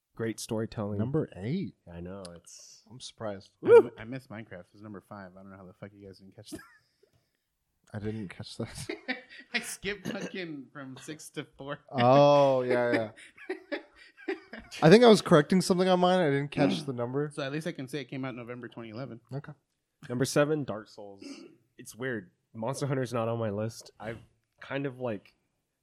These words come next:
Speaker 1: steered towards the Dark Souls. I like, my taste in games is more like a Dark
Speaker 2: It's
Speaker 1: Souls.
Speaker 2: changed. Yeah.
Speaker 1: Yeah. Um,
Speaker 2: It's like a
Speaker 1: Monster
Speaker 2: diet.
Speaker 1: Hunter still has a special place in my heart.
Speaker 3: <laughs>
Speaker 1: Honorable mention. Number six,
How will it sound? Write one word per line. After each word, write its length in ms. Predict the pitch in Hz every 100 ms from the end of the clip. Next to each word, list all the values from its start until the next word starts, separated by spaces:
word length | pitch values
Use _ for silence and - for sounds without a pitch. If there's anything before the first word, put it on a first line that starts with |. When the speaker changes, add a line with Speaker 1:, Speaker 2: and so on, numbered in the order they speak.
| _
Speaker 1:
steered 440 | - - 131 135 107
towards 300 | 120 120 107
the 60 |
Dark 280 | 95 101 98
Souls. 160 | - -
I 180 | 123 120
like, 260 | 113 127 139 - -
my 120 | 127
taste 400 | 127 175 185 -
in 140 | 156
games 240 | 127 131 127
is 120 | 104
more 240 | 113 117
like 200 | 107 104
a 40 | 98
Dark 260 | 98 98 -
Speaker 2:
It's 100 | 196
Speaker 1:
Souls. 120 | 180
Speaker 2:
changed. 460 | 262 214 117 - _ _ _
Yeah. 60 | 135
Speaker 1:
Yeah. 60 | 120 85 _ _ -
Um, 260 | 90 87 85 82 _ _ _ _
Speaker 2:
It's 80 |
like 100 | 170
a 60 | 160
Speaker 1:
Monster 220 | 127 139
Speaker 2:
diet. 100 | 139
Speaker 1:
Hunter 200 | 135 127
still 220 | 117 - 104
has 160 | 104
a 120 | 104 95 _
special 320 | - 104 98
place 240 | - 101
in 60 | 104
my 60 | 90
heart. 200 | 90 87 _ _ -
Speaker 3:
<laughs> 100 | 139 - 123
Speaker 1:
Honorable 300 | 107 104 104
mention. 360 | 98 95 90 - _ -
Number 180 | 135 165
six, 480 | - 165 110 -